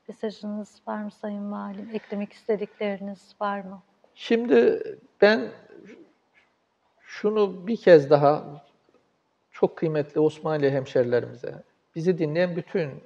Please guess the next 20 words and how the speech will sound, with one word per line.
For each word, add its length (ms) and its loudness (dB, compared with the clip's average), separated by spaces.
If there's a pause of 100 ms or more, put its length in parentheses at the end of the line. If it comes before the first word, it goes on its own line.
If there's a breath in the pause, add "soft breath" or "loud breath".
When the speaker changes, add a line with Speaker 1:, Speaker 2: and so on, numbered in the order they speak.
Speaker 2:
hemşeri-, 540 -2
şey, 380 -6 (100)
vatandaşlarımıza, 1080 0 (100)
insanımıza 800 -4 (160)
söylemek 560 2
isterim 420 0
ki, 240 -10 (1120)
depremde 560 6
asıl 380 0
koruyacak 580 4
olan 360 0 (240)
binamızın 580 0
depreme 400 2
dayanıklı 400 0
olması. 420 -4
Bunun 220 -4
da 140 4
hassasiyet 580 0
göstermemiz 680 -8
lazım. 320 -12